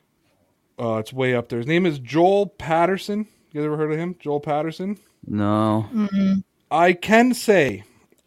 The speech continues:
Speaker 1: I've seen the Matt Patricia comparisons. Or Jordan Payton, sorry. Jordan Payton. You guys ever heard of Jordan Payton?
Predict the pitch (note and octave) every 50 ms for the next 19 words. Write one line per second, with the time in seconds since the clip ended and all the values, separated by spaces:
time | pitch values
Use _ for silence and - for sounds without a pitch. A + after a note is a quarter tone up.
0 | _ _ - C#3 D#3 E3+ E3+ - - - A#3+ B3+ C4+ B3+ A#3+ G#3+ G#3 G#3 G#3 G#3
1 | F3+ - _ - D#3+ - - - - D#3 E3+ E3+ - - G#3 G3 G3+ G#3 - _
2 | _ _ _ _ _ _ _ _ _ _ _ - G#3+ F#3 - G3 G3 G#3 G#3+ G#3+
3 | G#3 - A#3 A#3 A#3+ A3+ - - - - _ _ _ _ _ _ _ _ _ _
4 | _ _ _ _ _ _ _ _ _ _ _ _ _ _ _ _ _ _ _ -
5 | D3+ D#3 C3+ F3+ G3 G#3 G#3+ A3 G#3 F#3+ - E3 F#3+ F#3+ F3 C3 B2 A2+ G2+ -
6 | C#3 B2 A2 G#2+ G#2+ - D3 E3 F3+ F#3 F#3 E3+ - D3 D#3+ D3 B2+ A2 G2+ G#2
7 | B2 C3 C#3 C#3 C#3+ C#3+ C3+ C3+ C#3 C#3+ C#3+ C#3 C3 C3+ D3+ D3+ D#3+ F3 G3+ G#3